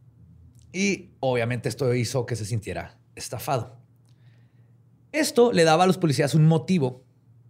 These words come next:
de por qué era el asesinato, y aunado a esto, habían varios argumentos en su contra. Ninguno de sus roomies pudo asegurar que Tecchio estuviera en su habitación en la noche del asesinato, y Humberto tenía un pasado violento.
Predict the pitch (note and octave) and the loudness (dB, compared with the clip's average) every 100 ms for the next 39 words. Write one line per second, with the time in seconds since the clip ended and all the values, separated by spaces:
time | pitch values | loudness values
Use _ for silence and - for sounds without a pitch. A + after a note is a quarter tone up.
0 | _ _ _ C3 A2 - G#2+ F2+ G#2 A#2+ | _ _ _ -8 -8 -6 -10 -8 -6 -6
1 | A#2+ D3+ D3+ C#3+ D3+ C#3+ B2+ E3+ A3 A3+ | -4 -4 -4 -4 -6 -4 -2 2 2 2
2 | G3+ - E3 - - _ - D3 E3+ E3 | 2 -2 -4 -4 -20 _ -8 0 2 2
3 | E3+ G3+ G3 F#3+ E3+ E3+ D3 D#3 D3+ C#3 | 4 4 2 0 2 0 2 2 2 0
4 | E3+ - G3 F3 G2 G2 _ _ _ _ | -2 0 0 0 -2 -8 _ _ _ _
5 | _ _ _ - E3 F#3+ F3 A#3+ C4+ C4+ | _ _ _ -8 0 2 4 4 2 2
6 | A#3+ A3 G#3+ G#3+ G#3 - G#3+ G#3+ G3+ E3 | 0 2 2 0 -2 2 2 4 2 2
7 | D#3+ D#3 F3+ G#3 G3 - G#3 C#4+ D#3+ - | 2 0 -2 -2 -4 -2 -4 -4 -8 -4
8 | D3+ D3 D#3 - D3 C#3 B2 - D#3+ D#3+ | -2 0 -2 -2 -2 -2 -6 -4 -2 -2
9 | C#3 A#2 A#2 C#3+ C3+ C#3 C3+ C#3 G#2 A#2 | -2 -4 -4 -4 -6 -6 -8 -6 -8 -12
10 | - _ _ _ _ - G3 A3+ G#3+ A3+ | -20 _ _ _ _ -14 -2 0 2 2
11 | F#3+ G#3+ A#3+ - E3+ D3+ D3+ D3 D3+ C#3 | 2 -2 -2 -4 -4 -2 -2 -2 -4 -4
12 | C#3+ C3 A2 A2 A#2 - _ A#2 A#2 A#2+ | -4 -2 -4 -4 -6 -10 _ -8 -6 -4
13 | C#3+ C3+ G2+ F2+ | -4 -6 -8 -10